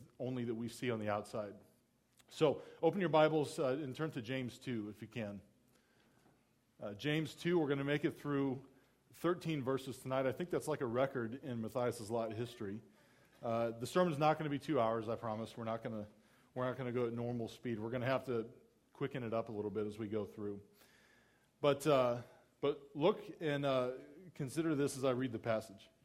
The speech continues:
James two, one through thirteen. My brothers, show no partiality as you hold the faith in our Lord Jesus Christ, the Lord of glory. For if a man wearing a gold ring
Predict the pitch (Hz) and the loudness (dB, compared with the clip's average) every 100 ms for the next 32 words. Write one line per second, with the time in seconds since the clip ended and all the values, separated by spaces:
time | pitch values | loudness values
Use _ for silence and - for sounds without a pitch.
0 | _ _ _ _ _ _ _ 107 160 175 | _ _ _ _ _ _ _ 0 2 2
1 | - 170 147 135 135 143 127 135 127 135 | 0 4 4 4 -2 -4 -2 -2 -2 -4
2 | 110 98 - _ _ _ _ _ _ _ | -6 -8 -14 _ _ _ _ _ _ _
3 | - 151 185 170 151 117 113 - 156 170 | 2 6 8 8 4 2 -4 2 6 6
4 | 170 156 156 156 151 127 120 113 117 - | 4 2 2 0 2 4 4 0 -4 -8
5 | - 127 117 151 135 147 143 - 135 131 | -10 -6 0 0 2 2 2 0 0 0
6 | 127 123 120 120 107 117 117 117 120 120 | 0 0 0 -2 -2 -6 -6 -8 -2 -2
7 | 117 120 110 110 107 107 107 95 - _ | -4 -8 -2 -2 -2 -4 -4 -4 -10 _
8 | _ _ _ _ _ _ _ - 139 185 | _ _ _ _ _ _ _ 0 0 2
9 | 156 156 147 156 151 123 143 165 135 131 | 4 4 4 2 2 2 4 4 0 -2
10 | 151 | -4